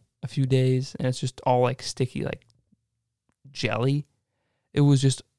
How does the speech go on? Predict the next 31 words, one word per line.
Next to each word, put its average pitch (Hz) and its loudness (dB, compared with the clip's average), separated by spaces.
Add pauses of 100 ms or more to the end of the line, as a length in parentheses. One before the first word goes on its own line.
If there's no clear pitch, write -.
(420)
like 196 -6
that 127 0 (120)
all 131 6
inside 131 -4
that - -8
thing. 139 -8
And 123 -6
you 127 -4
could 123 -6
see, 135 -2
like, 127 -2 (760)
on, 120 -4 (1000)
on 123 -4
whatever, 123 -4 (1040)
on, - -4
like, 127 -4
the 131 -6
board - -8
in 123 -6
there 127 -2
that - -6 (800)
it 131 -4
had, 123 0
like, 123 -8
kind 123 -8
of, 151 -14 (680)
<laughs> - -
it - -16 (160)
kind 135 0
of, 123 -2
like, - -4